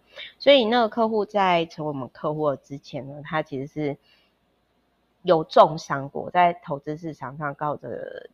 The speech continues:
交易软体是曾经重伤过。我再说一次，也许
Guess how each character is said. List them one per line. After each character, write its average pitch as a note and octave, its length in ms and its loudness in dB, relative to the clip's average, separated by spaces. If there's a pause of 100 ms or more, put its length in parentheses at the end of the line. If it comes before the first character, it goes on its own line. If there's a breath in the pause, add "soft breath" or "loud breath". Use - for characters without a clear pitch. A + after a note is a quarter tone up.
交 D3+ 220 2
易 D3 60 -2
软 B2 240 -6
体 - 200 -18
是 D3+ 120 -10
曾 C3 220 -10
经 C3+ 180 -10
重 B2+ 260 -8
伤 - 320 -10
过。 - 200 -8 (500 loud breath)
我 - 120 0
再 C4+ 200 4
说 A3+ 200 0
一 E3 100 0
次， F3 280 -8
也 D3+ 220 -4
许 B2 500 -10